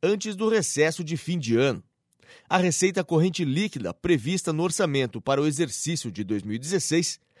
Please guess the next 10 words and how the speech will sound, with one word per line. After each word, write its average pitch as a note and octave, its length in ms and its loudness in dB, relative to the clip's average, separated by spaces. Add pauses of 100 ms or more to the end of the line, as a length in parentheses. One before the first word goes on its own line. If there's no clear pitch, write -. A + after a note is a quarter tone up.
(240)
é F#3 140 2
de F#3 140 -4
cinquenta F#3+ 580 0
e F#3 60 0
quatro A2 420 -4
bilhões F3+ 480 2
e A3 60 2
meio F3+ 400 4
de F3 120 -2
reais. F3+ 600 -2